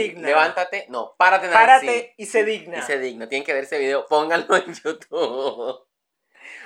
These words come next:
Speaker 2: Ok, nada. Este, entonces, bueno, eh, es eso, o sea, las hipótesis, yo puedo tener cualquier hipótesis,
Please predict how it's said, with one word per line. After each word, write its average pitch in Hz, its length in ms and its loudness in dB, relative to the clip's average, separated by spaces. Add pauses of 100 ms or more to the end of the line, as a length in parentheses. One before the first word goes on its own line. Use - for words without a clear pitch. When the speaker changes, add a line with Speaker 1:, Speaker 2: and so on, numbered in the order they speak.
(120)
Speaker 2:
Ok, 170 120 0 (100)
nada. 120 280 -6 (240)
Este, - 260 -8
entonces, 196 280 -6
bueno, 160 300 -4 (160)
eh, 139 600 -10 (460)
es - 200 -12
eso, 277 280 -4
o 151 40 -2
sea, 165 140 -6
las 156 120 -8
hipótesis, 202 640 -4
yo 175 120 -10
puedo 226 120 -4
tener 160 180 -6
cualquier 180 380 -4
hipótesis, 165 920 -8